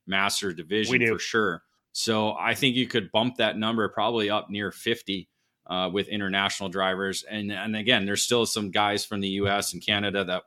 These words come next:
Speaker 1: that didn't take part. They, you know, they had their programs, they, they stuck to it throughout the season, again, 'cause they, they weren't sure exactly. Again, nobody knew for sure if the Supernats was gonna happen.
Speaker 2: That's
Speaker 1: I
Speaker 2: it.
Speaker 1: mean,
Speaker 2: Yep.
Speaker 1: everybody, ha-, there were still people that,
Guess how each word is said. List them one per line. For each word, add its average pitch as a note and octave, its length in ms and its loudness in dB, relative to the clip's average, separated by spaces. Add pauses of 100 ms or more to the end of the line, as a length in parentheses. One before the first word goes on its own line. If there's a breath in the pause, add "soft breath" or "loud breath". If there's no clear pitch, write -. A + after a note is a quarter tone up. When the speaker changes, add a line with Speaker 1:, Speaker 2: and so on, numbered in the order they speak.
Speaker 1:
that G2 260 -6
didn't F#2+ 200 -2
take F#2 240 -4
part. A2+ 360 2 (320 soft breath)
They, F#2 120 0
you F#2 100 2
know, F2+ 260 -4
they F#2+ 120 -2
had G2+ 240 0
their G2+ 100 -2
programs, G#2 560 -2
they, G2 160 -2
they G2 160 -2
stuck - 360 -4
to G#2 180 0
it G2 120 -2
throughout G2 300 -4
the D#2 60 -12
season, G#2 380 -2
again, F#2+ 280 0
'cause F#2+ 160 -4
they, G2 260 0
they G#2 140 0
weren't F#2 220 -2
sure A2 240 0
exactly. G2+ 520 0 (320 soft breath)
Again, A#2+ 440 4
nobody D3 320 4
knew D3+ 220 6
for A#2+ 140 0
sure C3 360 4
if G2 80 -4
the A2 80 -2
Supernats A2+ 520 0
was F#2 100 -8
gonna F#2+ 180 -4
happen. G#2+ 320 0 (320)
Speaker 2:
That's A2+ 260 -6
Speaker 1:
I F#3 60 2
Speaker 2:
it. F#3+ 60 4
Speaker 1:
mean, A2 100 2
Speaker 2:
Yep. A2 100 2
Speaker 1:
everybody, B2+ 400 6
ha-, A2+ 200 -6
there A#2 160 -4
were A2+ 60 -2
still E3 300 2
people C3+ 340 2
that, G#2 220 -2